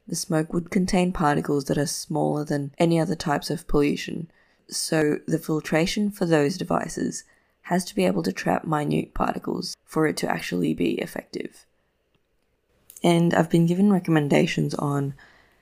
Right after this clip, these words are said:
having essential oils in your house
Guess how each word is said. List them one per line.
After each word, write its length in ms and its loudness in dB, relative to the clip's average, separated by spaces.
having 540 0
essential 480 0
oils 400 8
in 100 6
your 140 4
house 760 0